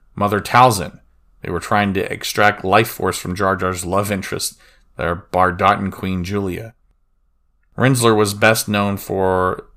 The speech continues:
the collective works, though, and even went back and put together books on Return of the Jedi, Empire Strikes Back, the original Star Wars, and even Indiana Jones, Raiders of the Lost Ark. He didn't just score the coup of Marcia Lucas, either. Rinzler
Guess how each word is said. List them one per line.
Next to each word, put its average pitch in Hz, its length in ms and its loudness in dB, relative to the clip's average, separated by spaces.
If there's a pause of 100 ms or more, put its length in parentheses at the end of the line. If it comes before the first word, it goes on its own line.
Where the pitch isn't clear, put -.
the 110 100 -10
collective 107 520 2
works, 80 260 -4
though, 80 320 -2
and 87 260 -6
even 120 200 0
went 113 180 0
back 95 220 4
and 90 100 -6
put - 160 -6
together 87 300 -2
books 90 280 -6
on 82 160 -4
Return 95 280 -4
of 90 40 -2
the 82 60 -4
Jedi, 101 480 2
Empire 95 260 -6
Strikes 104 320 -4
Back, 101 380 2 (560)
the - 80 -10
original 120 380 2
Star 101 320 6
Wars, 98 280 2
and 95 120 0
even 98 200 0
Indiana 98 400 0
Jones, 92 300 -4
Raiders 92 400 -2
of 90 120 -4
the 82 60 -8
Lost 87 360 0
Ark. 113 360 4 (640)
He 120 200 0
didn't 131 220 2
just 110 160 2
score 113 260 4
the 98 100 0
coup 107 300 -2
of 98 200 0
Marcia 104 340 0
Lucas, 110 500 -2
either. - 280 -4 (340)
Rinzler 110 560 4